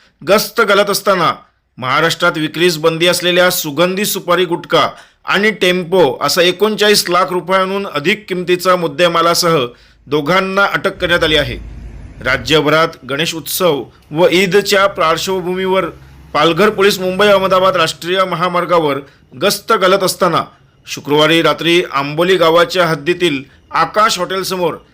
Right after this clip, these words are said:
एका पार्किंगमध्ये असलेल्या जीजे अकरा व्हीव्ही अठ्ठेचाळीस अठरा या क्रमांकाच्या टेम्पोवर संशय आला व तपासणी केली असता या टेम्पोमध्ये एकवीस लाख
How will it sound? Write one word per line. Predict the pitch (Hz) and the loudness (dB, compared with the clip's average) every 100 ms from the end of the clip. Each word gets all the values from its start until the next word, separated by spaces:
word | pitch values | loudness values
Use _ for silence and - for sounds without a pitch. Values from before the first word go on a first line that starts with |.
| _ - | _ -12
एका | 151 196 202 | -6 0 0
पार्किंगमध्ये | 202 156 156 175 190 185 185 | 0 -2 -2 -4 -4 -2 0
असलेल्या | 175 180 180 185 | 0 0 0 2
जीजे | 180 151 147 180 | 2 0 -2 -2
अकरा | 185 151 - 165 170 123 - | 0 -4 -4 0 0 0 -4
व्हीव्ही | 123 139 151 170 180 | -8 -6 -2 0 0
अठ्ठेचाळीस | 143 - 160 165 170 | -2 -8 -4 -2 0
अठरा | 156 - 165 127 - - _ _ | -2 0 0 0 -2 -14 _ _
या | 127 | -6
क्रमांकाच्या | 131 143 156 165 175 180 185 185 | -2 -2 -2 0 0 2 0 0
टेम्पोवर | 156 156 180 175 180 | -2 -2 -2 0 0
संशय | 180 165 147 147 185 | 0 -4 -4 0 2
आला | 165 135 - _ _ _ - | 2 2 -4 _ _ _ -10
व | 135 | -6
तपासणी | 151 175 170 170 180 | -4 -2 -2 -2 -4
केली | 156 170 | 0 2
असता | 170 - 170 127 113 | 2 2 2 2 -2
या | 139 | -4
टेम्पोमध्ये | 151 170 170 196 208 220 190 | -4 -4 -4 -2 2 2 2
एकवीस | 180 - 202 214 196 | -4 -6 -6 -4 0
लाख | 190 | 0